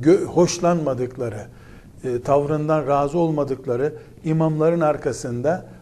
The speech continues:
zoraki namaz kılmamalıdırlar. Bu önemli bir husustur. Hadis-i şeriflerde bile önemli bir konu olarak bu zikredilmiştir. <clears throat> Bir başka,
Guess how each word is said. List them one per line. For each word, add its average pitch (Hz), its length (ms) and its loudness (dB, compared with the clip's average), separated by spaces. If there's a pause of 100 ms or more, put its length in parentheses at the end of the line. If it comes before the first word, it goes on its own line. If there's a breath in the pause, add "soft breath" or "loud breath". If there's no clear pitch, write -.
(120)
zoraki 165 640 0
namaz 151 420 -2
kılmamalıdırlar. 127 920 -2 (460 loud breath)
Bu 143 240 0
önemli 139 600 2 (360 loud breath)
bir 139 100 0
husustur. 131 640 -6 (340 loud breath)
Hadis-i 165 460 0
şeriflerde 135 720 2
bile 170 260 0 (340)
önemli 151 460 0
bir 139 100 -8
konu 147 220 0
olarak 139 480 0 (240)
bu 156 120 -2
zikredilmiştir. 123 960 -4 (180)
<clears throat> - 1200 -4
Bir 208 200 0
başka, 170 540 0